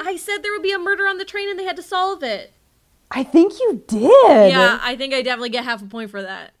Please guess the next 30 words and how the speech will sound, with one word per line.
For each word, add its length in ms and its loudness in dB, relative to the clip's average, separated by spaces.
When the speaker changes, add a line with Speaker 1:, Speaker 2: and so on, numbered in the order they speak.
Speaker 2:
I 140 -8
think 440 -4
you 180 -2
did, 500 -4
yeah. 320 -2
And 160 -6
then 80 -6
I 140 -2
laughed 460 -4
at 160 -6
you, 140 -12
right? 360 -6
'Cause 120 -10
I'm 140 -2
Speaker 1:
You 80 -4
Speaker 2:
like, 120 -2
Speaker 1:
did. 180 -4
You're 120 -4
like, 200 -4
"That'll 240 -4
never 480 0
Speaker 2:
"That 340 4
will 80 -4
Speaker 1:
happen." 480 -4
Speaker 2:
never 580 2
happen." 960 -4
But 180 -6
it 100 -4
happened, 400 -4
guys. 280 -14